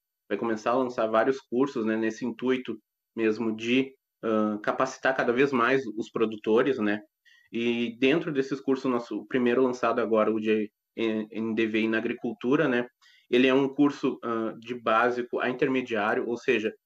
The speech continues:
a gente dá toda uma base pro produtor entender o que que é o N D V I, né? O que que é um índice de vegetação, um sensoriamento remoto na agricultura, né? Ãh, as formas de obtenção desse N D V I,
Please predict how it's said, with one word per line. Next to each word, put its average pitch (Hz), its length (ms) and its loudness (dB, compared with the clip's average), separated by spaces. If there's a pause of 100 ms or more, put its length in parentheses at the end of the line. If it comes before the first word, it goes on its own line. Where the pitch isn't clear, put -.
(240)
a 110 60 -4
gente 120 220 -4
dá 120 140 2
toda 143 260 0
uma 160 180 2
base 117 520 2
pro - 180 -20
produtor 123 460 0 (300)
entender 127 520 2
o 131 120 4
que 156 160 0
que 156 160 2
é 139 80 2
o 135 100 0
N 123 140 -2
D 120 120 0
V 113 160 0
I, 117 260 -2
né? 107 160 -4
O - 400 -20
que 135 120 -6
que 160 120 0
é 143 60 4
um 135 120 2
índice 131 300 -2
de 113 100 -12
vegetação, 113 920 -2 (240)
um 110 40 -8
sensoriamento 117 640 -2
remoto 113 560 -2
na 110 80 -4
agricultura, 113 760 -2
né? 110 200 -4 (1160)
Ãh, 117 340 0 (100)
as 123 180 0
formas 135 480 4
de 127 80 2
obtenção 127 600 0
desse 120 180 -4
N 117 80 -6
D 117 160 -6
V 113 120 -4
I, 120 160 -6